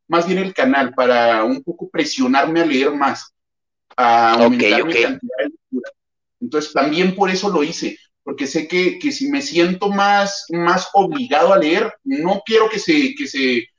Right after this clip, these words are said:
Speaker 1: salga de contexto, pero sí creo yo que me, me forzaba yo a, a aumentar mis lecturas, a aprovechar el tiempo en eso, que honestamente, pues, creo que hoy en día todos somos celular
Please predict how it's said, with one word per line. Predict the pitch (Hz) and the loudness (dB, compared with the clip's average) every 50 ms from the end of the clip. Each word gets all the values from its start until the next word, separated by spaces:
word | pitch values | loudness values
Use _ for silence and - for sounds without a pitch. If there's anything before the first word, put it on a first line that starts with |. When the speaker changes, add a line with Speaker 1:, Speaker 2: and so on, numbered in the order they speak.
| _ _ _ _ | _ _ _ _
Speaker 1:
salga | _ - - - 196 175 180 208 214 | _ -8 -4 -2 0 0 2 2 0
de | 208 208 | 0 0
contexto, | 156 135 135 135 156 156 156 - - - - | 0 0 0 0 -2 -2 -2 -4 -8 -6 -4
pero | - 131 127 127 123 120 - | -2 0 2 2 0 0 -2
sí | - - - 175 156 _ - | -6 -10 -14 -14 -14 _ -4
creo | 185 175 180 | -2 0 2
yo | 180 175 175 | 2 2 0
que | 175 185 185 | 0 -2 -2
me, | 185 175 156 135 117 113 101 - - - - | 0 0 2 2 2 0 -2 -4 -6 -10 -6
me | 110 123 131 131 131 127 123 127 135 131 | -2 0 2 2 4 4 4 2 2 0
forzaba | - - - - - - 147 151 151 | -4 -6 -10 -8 -2 0 2 2 2
yo | 151 151 147 147 147 | 4 4 4 4 4
a, | 147 143 143 | 4 4 2
a | 139 - - 117 | 0 -2 -2 -2
aumentar | 117 113 110 110 110 110 110 - - 123 127 | -2 -2 -2 -4 -6 -6 -6 -6 -6 -4 -2
mis | 135 139 135 | -2 -4 -4
lecturas, | 131 110 - _ - - 262 277 143 147 - - - - _ _ _ _ _ _ _ _ _ - | -4 -8 -8 _ -6 -4 -2 0 -2 -2 -4 -6 -14 -20 _ _ _ _ _ _ _ _ _ -2
a | 143 151 | 0 0
aprovechar | - - 165 165 165 160 - 208 208 | 2 2 4 4 4 2 2 0 0
el | 202 196 | -2 -2
tiempo | 190 208 202 190 214 196 | -2 -4 -4 -2 -2 -2
en | 190 | -2
eso, | 196 190 208 180 - | -2 -4 -6 -6 -6
que | - 131 123 117 110 101 92 | -4 -4 -2 -2 -2 -2 -4
honestamente, | 101 117 131 147 - 170 160 165 160 165 175 | -4 -6 -6 -4 -4 -4 -2 -2 -4 -6 -8
pues, | - - | -12 -8
creo | - 147 151 151 | -4 -4 -4 -2
que | - | 0
hoy | 156 156 156 | 0 0 0
en | 147 156 | 0 0
día | 151 156 151 151 | 0 0 0 -2
todos | - 156 156 156 156 - | -2 -2 -2 -2 -2 -4
somos | 156 147 151 160 156 - | -8 -6 -6 -4 -4 -6
celular | - 113 - - - 170 170 156 156 160 160 160 160 | -8 -8 -6 -4 -2 0 2 2 4 2 2 0 -2